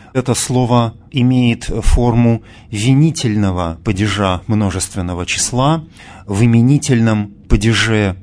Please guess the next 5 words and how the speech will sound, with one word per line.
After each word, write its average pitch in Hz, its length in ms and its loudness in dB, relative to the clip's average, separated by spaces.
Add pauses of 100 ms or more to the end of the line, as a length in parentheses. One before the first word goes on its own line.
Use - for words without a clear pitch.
(120)
было 113 260 2
бы 107 320 -2 (180)
апостоли, 107 1160 -2 (240)
окончание 98 1040 -2
именительного 113 1000 0